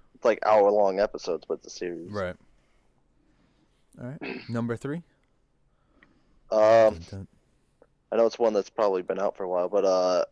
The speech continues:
Speaker 1: I watch on Amazon Prime the, uh, Man in the High Castle.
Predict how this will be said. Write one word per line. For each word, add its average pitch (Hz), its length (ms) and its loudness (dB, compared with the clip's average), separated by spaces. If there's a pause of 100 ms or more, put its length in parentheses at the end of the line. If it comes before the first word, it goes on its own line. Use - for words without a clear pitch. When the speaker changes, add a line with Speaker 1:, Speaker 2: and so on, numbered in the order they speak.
Speaker 1:
I 101 80 -2
watch 101 240 -2
on 95 100 -4 (200)
Amazon 95 680 -4
Prime 95 380 -4
the, 90 200 -6
uh, 82 280 0 (520)
Man 107 200 -2
in 101 40 0
the 101 80 0
High 101 180 -2
Castle. - 460 -8